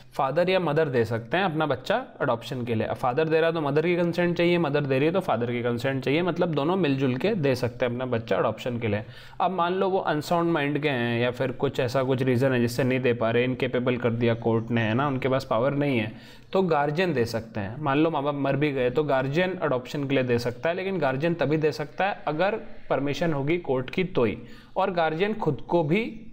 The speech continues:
दे सकता है बच्चा अडॉप्शन के लिए। जैसे मान लो माँ बाप हैं किसी के, उसके माँ बाप मर गए, अब मान लो मैं लीगल गार्जियन हूँ उनका, तो मैं अपने आप को ही अडॉप्शन के लिए बच्चा दे दूंगा, तो मैं एक तरह से उसका बाप हो जाऊंगा बच्चे का,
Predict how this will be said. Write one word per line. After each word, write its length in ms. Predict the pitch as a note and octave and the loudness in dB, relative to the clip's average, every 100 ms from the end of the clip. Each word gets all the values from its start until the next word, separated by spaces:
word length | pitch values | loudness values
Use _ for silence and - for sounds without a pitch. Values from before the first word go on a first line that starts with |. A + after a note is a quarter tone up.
| - | -4
दे 120 | C#3 | -2
सकता 360 | A#2+ B2+ - C3+ | -2 -6 -4 -2
है 100 | D#3 | 0
बच्चा 320 | D3+ B2+ F#3 | -2 -4 -2
अडॉप्शन 460 | D#3 A2 - B2+ A2 | 0 -2 -4 -6 -2
के 100 | G#2+ | 0
लिए। 180 | F2+ - - - - | 0 -4 -12 -18 -2
जैसे 160 | C#3+ D#3+ | 0 2
मान 180 | D#3 D#3 | 0 2
लो 220 | E3+ E3+ - - - - | 2 0 -6 -20 -20 -6
माँ 120 | C#3 C3+ | -2 2
बाप 200 | D3+ C#3 | 0 0
हैं 100 | B2+ | -6
किसी 240 | A#2+ B2+ | -6 -4
के, 180 | A#2 A2+ - - - | -2 -4 -6 -10 -8
उसके 200 | - D#3 | -2 0
माँ 100 | C3+ | 2
बाप 180 | C#3 C#3+ | 2 0
मर 140 | A#2+ | -2
गए, 220 | A#2 A#2 - - | 0 -2 -4 -6
अब 200 | C3+ B2+ B2+ | -6 -4 -4
मान 180 | C3+ | -2
लो 140 | C#3 D#3 | 0 0
मैं 200 | D3 D3+ | 2 2
लीगल 320 | C#3+ C3 D3 | 2 2 2
गार्जियन 380 | B2+ A#2+ B2+ B2+ | 0 0 0 0
हूँ 80 | A#2 | 0
उनका, 280 | A2+ A2 G#2+ - - - - | 0 0 0 -4 -20 -20 -2
तो 340 | D3+ E3 F3 - | 2 4 2 -2
मैं 360 | B2+ C3+ F3 - | -4 -2 -2 -2
अपने 340 | C3 - F3 F3+ - | -6 -4 -4 -4 -2
आप 260 | - - - | -2 -2 -2
को 120 | F#3+ | 0
ही 100 | F3+ G#3+ | 2 2
अडॉप्शन 520 | E3+ D#3 - F3 E3 | 2 0 -2 -4 0
के 100 | E3 | 2
लिए 120 | E3 | 2
बच्चा 280 | D3+ - D#3+ | 0 0 0
दे 120 | C3+ | 0
दूंगा, 220 | C3+ E3 | 0 0
तो 140 | F#3 G3 | 0 -2
मैं 300 | C#3 D#3+ F3+ | 0 -2 0
एक 260 | E3 C3 | -4 -4
तरह 180 | C#3+ C#3+ | -2 -2
से 180 | C#3+ G3 | 0 -2
उसका 440 | - D#3 - E3+ F3+ - - - | 0 -4 0 0 0 -4 -12 -2
बाप 220 | C3+ - | -2 0
हो 60 | B2 | -2
जाऊंगा 300 | A2+ A2+ A2+ | -2 -2 -2
बच्चे 340 | G#2+ G#2 A#2+ | -2 -2 -2
का, 160 | G#2 G2 | -2 -4